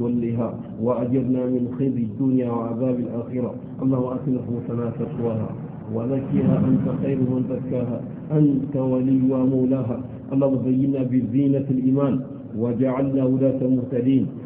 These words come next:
اللهم زينا بزينة الإيمان وجعلنا هداة مهتدين. اللهم اغفر لكل موتى المسلمين. اللهم اغفر لكل موتى المسلمين الذين شهدوا لك بالوحدانية وبنبيك بالرسالة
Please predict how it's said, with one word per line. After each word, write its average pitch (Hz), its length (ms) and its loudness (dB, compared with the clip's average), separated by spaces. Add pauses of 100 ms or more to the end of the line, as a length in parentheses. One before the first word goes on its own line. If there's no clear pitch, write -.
(120)
اللهم 135 320 0
زينا 131 360 4
بزينة 131 680 2
الإيمان 131 720 2 (160)
وجعلنا 135 420 2
هداة 127 320 0
مهتدين. 127 540 0 (500)
اللهم 143 380 2
اغفر 139 220 0
لكل 135 300 0
موتى 127 200 -2
المسلمين. 120 420 -4 (140)
اللهم 135 220 2
اغفر 131 180 -4
لكل 131 560 0
موتى 139 360 0
المسلمين 135 840 2 (500)
الذين 147 680 4 (200)
شهدوا 131 540 2
لك 131 200 -2 (120)
بالوحدانية 127 880 2 (420)
وبنبيك 139 840 2
بالرسالة 135 840 2